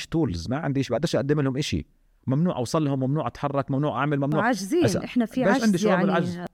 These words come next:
Speaker 1: ال-، هذاك الآخر بتعرفي شغلة مرفت إنه بدي إياك تكوني قوية عشان، عشان تقدر إذا لزم الأمر يومًا ما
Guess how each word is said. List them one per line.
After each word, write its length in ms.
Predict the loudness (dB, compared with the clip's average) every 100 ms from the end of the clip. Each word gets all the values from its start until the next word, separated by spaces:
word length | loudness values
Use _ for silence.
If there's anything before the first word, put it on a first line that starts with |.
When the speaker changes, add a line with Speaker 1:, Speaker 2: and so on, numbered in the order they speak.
| _ -6
Speaker 1:
ال-، 200 | -6 -4
هذاك 380 | -2 0 0 0
الآخر 420 | -2 0 0 -2
بتعرفي 300 | -4 -4 -2
شغلة 260 | 0 0 0
مرفت 300 | 0 0 0
إنه 100 | 0
بدي 120 | 0
إياك 80 | 2
تكوني 280 | 2 0 0
قوية 440 | 2 2 0 -2 -6 _ _ _ _ _ _ _ _
عشان، 420 | -6 0 0 0 -6 -8
عشان 220 | -4 -2
تقدر 260 | -2 -2 0
إذا 300 | 0 2 2
لزم 340 | 2 0 -2
الأمر 320 | -2 -2 0
يومًا 360 | 0 0 0 0
ما 340 | -2 -2 -4